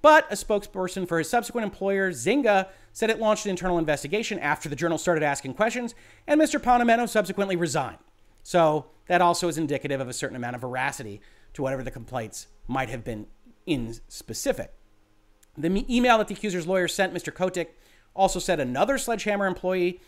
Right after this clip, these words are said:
Edward Roerick, had been accused of sexual harassment. A female employee, Ashley Mark, said in an interview that she complained to supervisors in human resources in twenty seventeen about harassment by Mister Roerick, including at a company party at which they were heavy drinking.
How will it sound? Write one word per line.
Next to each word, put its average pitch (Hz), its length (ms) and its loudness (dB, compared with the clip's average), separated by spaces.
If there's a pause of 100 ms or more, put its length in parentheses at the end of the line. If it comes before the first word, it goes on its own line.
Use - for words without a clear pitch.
(200)
Edward 165 580 0
Roerick, 233 420 0 (520)
had 175 120 -4
been 170 120 0
accused 175 360 -4
of 156 80 -8
sexual 165 300 -4
harassment. 151 540 -2 (760)
A 156 60 -8
female 220 340 2
employee, 180 460 2
Ashley 147 360 2
Mark, 220 380 2 (380)
said 262 240 2
in 262 80 2
an 233 40 2
interview 214 280 0
that 180 120 -2
she 185 100 -8
complained 190 400 -4
to 202 40 -6
supervisors 160 540 -2
in 143 80 -4
human 160 200 0
resources 143 460 -4
in 131 80 -4
twenty 131 220 -6
seventeen 135 500 -6
about 180 320 4
harassment 180 540 2 (480)
by 208 180 10
Mister 226 260 0
Roerick, 165 300 2 (640)
including 247 380 0
at 247 60 2
a 233 60 2
company 190 240 -4
party 156 240 0
at - 80 -2
which 151 160 -6
they 160 60 -2
were 143 100 -2
heavy 135 240 -2
drinking. 139 480 -6